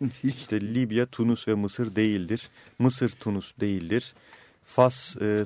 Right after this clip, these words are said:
Speaker 2: Tunus, Mısır, Libya değildir. İşte Yemen, e, artık
Speaker 1: Aynen
Speaker 2: farklı
Speaker 1: öyle.
Speaker 2: kombinasyonlarla dile getiriliyor bu.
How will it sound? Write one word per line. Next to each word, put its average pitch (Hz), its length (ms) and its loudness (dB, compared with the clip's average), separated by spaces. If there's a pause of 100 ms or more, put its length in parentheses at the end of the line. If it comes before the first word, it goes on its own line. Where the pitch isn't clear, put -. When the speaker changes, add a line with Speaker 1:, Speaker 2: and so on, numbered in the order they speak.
Speaker 2:
Tunus, - 480 -2 (240)
Mısır, 104 540 -4
Libya 98 400 0
değildir. 101 480 0
İşte - 240 -6
Yemen, 107 360 0 (200)
e, 98 240 -8
artık - 140 -10
Speaker 1:
Aynen 120 340 4
Speaker 2:
farklı 123 180 10
Speaker 1:
öyle. 110 120 4
Speaker 2:
kombinasyonlarla 113 920 4
dile 113 180 0
getiriliyor 107 480 -2
bu. 85 100 -12